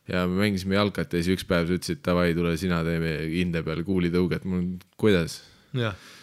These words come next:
Speaker 1: Ja kuradi viska, vaata, kaugele läheb ja siis ma panen hinde sulle.
Speaker 2: Jaa.
Speaker 1: Aa, no thanks, et me valmistusime selleks, noh.
Speaker 2: Jah. See oleks sama nagu õput-, õpid korrutustabelites on, no nii,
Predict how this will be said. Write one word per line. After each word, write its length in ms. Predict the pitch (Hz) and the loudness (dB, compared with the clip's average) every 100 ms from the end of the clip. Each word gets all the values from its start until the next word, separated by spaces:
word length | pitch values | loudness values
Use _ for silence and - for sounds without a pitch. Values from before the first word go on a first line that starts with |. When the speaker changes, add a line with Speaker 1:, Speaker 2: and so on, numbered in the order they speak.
| - _ | -20 _
Speaker 1:
Ja 120 | - | -2
kuradi 400 | 214 220 196 185 | 2 4 4 4
viska, 320 | 196 208 - 98 | 2 0 2 4
vaata, 320 | 104 117 101 | 4 2 4
kaugele 320 | 110 104 101 | 4 4 4
läheb 240 | 110 85 | 2 2
ja 80 | 76 | 0
siis 80 | 78 | -2
ma 80 | 80 | 0
panen 220 | 90 95 | 2 2
hinde 200 | 92 82 | 2 0
sulle. 280 | 82 78 73 | -4 -4 -2
Speaker 2:
Jaa. 160 | 127 | 0
Speaker 1:
Aa, 100 | 104 | 0
no 140 | 95 95 | 0 0
thanks, 340 | 101 104 - | 0 -2 -4
et 100 | 80 | -6
me 140 | 85 82 | -4 0
valmistusime 640 | 92 90 78 85 80 71 | 0 0 -2 -6 -8 -6
selleks, 400 | 78 78 76 - | -4 -4 -6 -8
noh. 140 | 85 92 | -8 -6
Speaker 2:
Jah. 280 | 123 110 92 _ - - - - - _ _ _ _ - | -4 -4 -6 _ -18 -16 -18 -20 -20 _ _ _ _ -8
See 60 | 135 | -6
oleks 120 | - | 0
sama 220 | 131 117 | 2 4
nagu 220 | 113 120 | 4 2
õput-, 260 | 113 117 - 214 | 2 -4 -8 -8
õpid 300 | 175 120 113 - _ _ - | -4 -2 -4 -8 _ _ -2
korrutustabelites 1000 | 139 120 104 - 120 107 101 - 98 92 | 0 0 -2 -4 -2 0 -2 -6 -10 -8
on, 160 | 98 | -8
no 120 | 104 123 | -6 -4
nii, 220 | 120 | -2